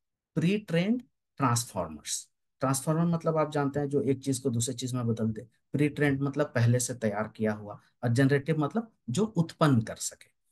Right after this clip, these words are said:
तो ऐसे ही एक model की हम अभी चर्चा करेंगे जिसमें हमें ये साइडर Fusion, जीपीटी फ़ोर ज़ीरो, ये चैट जीपीटी का है, OpenAI का, Claude का three haiku है, ये Google का Gemini one point five है,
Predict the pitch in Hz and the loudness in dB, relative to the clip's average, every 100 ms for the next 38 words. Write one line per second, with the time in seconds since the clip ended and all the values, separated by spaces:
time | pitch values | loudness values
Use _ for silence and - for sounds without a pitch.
0 | _ _ _ 202 214 - 147 175 202 185 | _ _ _ 2 2 2 2 2 0 0
1 | 156 147 143 143 143 139 139 131 135 123 | 0 0 0 -4 -2 0 2 0 -2 -2
2 | 117 123 120 117 135 165 120 127 139 120 | -2 -2 -2 -2 -2 -2 -2 -2 -2 -2
3 | 123 226 - _ _ _ _ _ _ 117 | -2 -2 -6 _ _ _ _ _ _ 2
4 | 123 117 - 120 113 120 127 113 123 117 | 4 2 0 2 4 2 2 2 2 0
5 | 113 117 113 123 117 117 107 110 110 110 | 0 -4 -4 -4 -2 -2 0 2 2 0
6 | - 107 - 107 110 107 107 110 101 98 | 0 0 -2 -8 -6 -4 -4 -4 -6 -6
7 | 104 95 95 85 - _ _ _ _ - | -6 -6 -8 -8 -8 _ _ _ _ 2
8 | 110 110 - 110 107 - 113 110 107 113 | 4 4 2 0 0 0 0 0 -2 -4
9 | 117 120 120 110 101 110 113 113 113 101 | -4 -4 -2 -2 0 -2 0 0 -2 -2
10 | 107 107 110 110 107 107 107 104 107 143 | 0 2 2 0 -6 -8 -6 -4 -4 -6